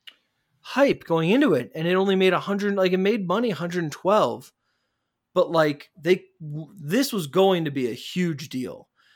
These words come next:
And Harrison F-, like, the poster for Air Force One, lit-, it knew what it was doing. It literally said, "Harrison Ford," and this was on the poster, Noah, "is the president of the United States."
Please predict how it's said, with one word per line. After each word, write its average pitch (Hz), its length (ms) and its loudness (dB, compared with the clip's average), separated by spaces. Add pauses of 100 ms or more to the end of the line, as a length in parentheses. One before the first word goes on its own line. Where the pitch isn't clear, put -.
(360)
And 170 180 0
Harrison 240 380 2
F-, - 200 -8
like, 185 200 4
the 190 180 -2
poster 285 440 -4
for 220 120 -6
Air 185 140 -2
Force 185 260 -4
One, 156 340 0
lit-, 165 160 0
it 208 120 2
knew 240 180 2
what 254 140 2
it 196 60 -10
was 156 160 -6
doing. 156 280 -4
It 147 100 -6
literally 208 420 2
said, 143 480 2 (500)
"Harrison 190 420 2
Ford," 156 540 2
and 151 100 -6
this 165 120 -4
was 202 100 0
on 190 120 6
the 190 60 0
poster, 190 300 0
Noah, 120 220 -6 (100)
"is 196 240 6
the 165 120 2
president 165 680 0
of 139 160 0
the 131 80 -2
United 120 400 -4
States." - 420 -14